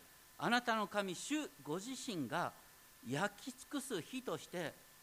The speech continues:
あなたの前に進まれ、主が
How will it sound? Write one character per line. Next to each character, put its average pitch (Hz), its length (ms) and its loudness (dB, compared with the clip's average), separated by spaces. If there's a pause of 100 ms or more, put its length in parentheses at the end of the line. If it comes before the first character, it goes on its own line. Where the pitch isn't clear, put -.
(280)
あ 131 100 -4
な 220 140 0
た 170 140 -2
の 107 140 -2
前 180 280 0
に 107 160 -2
進 - 400 -8
ま 156 120 0
れ、 110 100 -6 (1040)
主 - 240 -4
が 104 160 -2